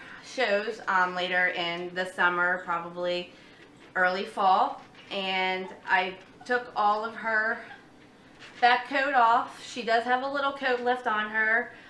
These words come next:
um, which is good. And she also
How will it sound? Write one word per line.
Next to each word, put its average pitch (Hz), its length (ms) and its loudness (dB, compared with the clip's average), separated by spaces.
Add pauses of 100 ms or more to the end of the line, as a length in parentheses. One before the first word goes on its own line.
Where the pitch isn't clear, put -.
(140)
um, 220 240 6
which 240 200 -8
is 294 100 -4
good. 220 460 4 (520)
And 208 560 2
she 233 300 -6
also 220 880 2